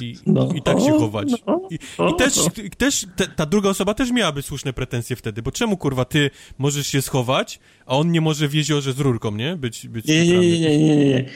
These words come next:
Speaker 2: Ja nie za-, nie stanąłem na stanowisku, że żą-, żądałem nagle, żeby u-,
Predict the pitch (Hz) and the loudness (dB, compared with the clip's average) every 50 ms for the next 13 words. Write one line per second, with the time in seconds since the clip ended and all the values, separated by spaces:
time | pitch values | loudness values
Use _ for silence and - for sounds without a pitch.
0 | - - - 135 143 147 160 165 170 175 170 165 160 156 147 156 147 - 160 147 | -12 -2 0 0 2 2 2 0 0 0 0 0 -2 -2 -2 -4 -4 -4 -2 0
1 | 151 147 - 156 151 170 185 180 160 147 147 135 139 - 143 139 135 156 147 - | 0 0 0 -2 0 2 2 2 2 2 0 0 0 0 0 2 2 0 -2 -2
2 | - 139 131 139 135 131 - 127 143 135 135 139 139 131 127 156 143 135 131 156 | 0 2 2 4 4 4 4 2 4 2 2 2 2 2 2 4 4 4 4 4
3 | 160 147 135 131 135 131 131 135 135 127 139 139 131 139 135 135 - - 143 135 | 2 0 0 0 -2 -2 -2 -2 -2 -2 -2 0 0 0 0 -2 -2 -6 -6 -6
4 | 135 | -6